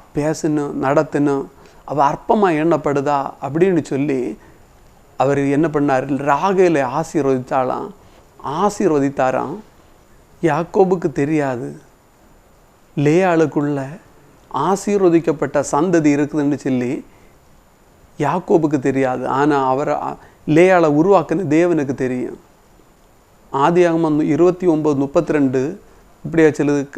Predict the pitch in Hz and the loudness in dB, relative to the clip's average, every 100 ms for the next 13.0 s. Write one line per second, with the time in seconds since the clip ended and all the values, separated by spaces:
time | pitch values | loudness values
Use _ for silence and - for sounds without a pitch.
0 | 339 156 175 190 175 165 - - 139 - | -2 2 4 6 4 2 -4 -4 -6 -6
1 | - 190 160 147 139 - 165 185 185 160 | -2 0 2 0 -2 0 2 2 2 0
2 | 131 - 135 151 - 156 151 151 151 147 | -2 -2 -2 0 0 2 2 2 2 0
3 | 135 151 127 127 135 - 196 208 240 240 | -2 -2 -2 -4 -2 0 2 4 4 2
4 | 220 185 160 143 151 143 139 135 135 - | 2 2 0 0 2 2 2 -2 -4 -6
5 | - 151 151 147 160 151 151 151 143 147 | -4 0 0 0 0 2 2 0 -2 0
6 | 147 143 139 135 160 151 151 147 156 147 | 0 -2 0 0 0 -6 -4 -2 -2 2
7 | 170 175 165 143 139 139 135 156 - 127 | 2 2 -2 -2 -2 -2 -4 -6 -6 -6
8 | 190 - - - - - 147 147 - 160 | -8 -20 -20 -20 -10 0 2 2 2 2
9 | 175 - 247 240 240 202 165 185 185 165 | 2 2 0 2 4 4 2 2 2 0
10 | 151 156 147 190 277 277 _ - _ _ | 2 2 2 2 0 -8 _ -20 _ _
11 | _ _ _ _ - _ - 160 185 190 | _ _ _ _ -20 _ 4 4 6 2
12 | 180 175 175 175 151 139 135 123 131 | 4 4 6 4 4 0 0 0 -2